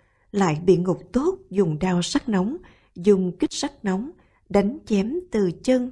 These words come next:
cho tới đầu, tan nát. Chết rồi sống lại, tiếp tục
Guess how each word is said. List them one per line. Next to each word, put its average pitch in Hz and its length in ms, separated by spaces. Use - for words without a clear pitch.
cho 208 100
tới 202 340
đầu, 170 380
tan 175 260
nát. 185 200
Chết 240 260
rồi 170 300
sống 208 280
lại, 170 360
tiếp 339 120
tục 185 140